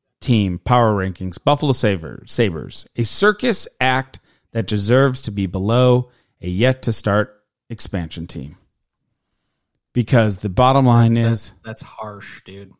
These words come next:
Speaker 1: That is harsh. <laughs> It's harsh, but the, you know, when you're, when you're looking at the standings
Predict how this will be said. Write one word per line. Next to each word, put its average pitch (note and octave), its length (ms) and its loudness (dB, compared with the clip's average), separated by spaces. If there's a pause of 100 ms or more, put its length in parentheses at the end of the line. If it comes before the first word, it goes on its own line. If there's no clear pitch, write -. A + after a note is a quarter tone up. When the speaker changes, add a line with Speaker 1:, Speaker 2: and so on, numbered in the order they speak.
Speaker 1:
That G#2 140 -8
is B2+ 100 -6
harsh. F#2+ 460 -4 (680)
<laughs> - 120 -14 (2500)
It's C3+ 220 -2
harsh, G2+ 340 2
but D3+ 440 0
the, C3 400 -2
you C#3+ 100 4
know, B2+ 180 4
when C3 280 4
you're, A#2+ 360 4 (120)
when B2 180 4
you're B2 120 4
looking C3 360 2
at B2+ 200 2
the A2+ 80 2
standings D3 1000 2